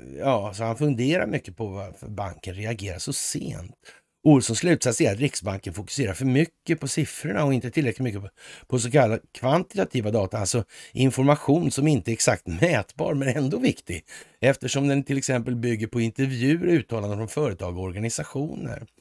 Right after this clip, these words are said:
Ja, jag vet inte. Mm. I boken citerar Henry Olsson ett konjunkturbrev från bransch- och arbetsgivarorganisationen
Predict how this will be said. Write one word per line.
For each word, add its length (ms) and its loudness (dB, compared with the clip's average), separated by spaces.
Ja, 440 6
jag 120 4
vet 280 4
inte. 460 0
Mm. 140 -6
I 120 6
boken 360 6
citerar 460 4
Henry 220 0
Olsson 300 -2
ett 80 -10
konjunkturbrev 800 -4
från 180 -6
bransch- 320 -6
och 60 -4
arbetsgivarorganisationen 1160 -8